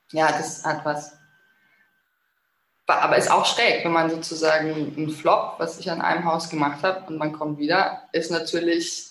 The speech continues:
okay, Girl, beweis dich mal. Was war das denn?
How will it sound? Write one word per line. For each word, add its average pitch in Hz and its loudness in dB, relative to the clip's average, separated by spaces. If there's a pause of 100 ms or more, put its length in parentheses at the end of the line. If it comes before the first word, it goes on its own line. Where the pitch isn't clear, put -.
okay, 180 -2
Girl, 156 2
beweis 170 0
dich 147 -14
mal. 147 0 (100)
Was 170 -8
war 165 0
das 170 -2
denn? 139 -10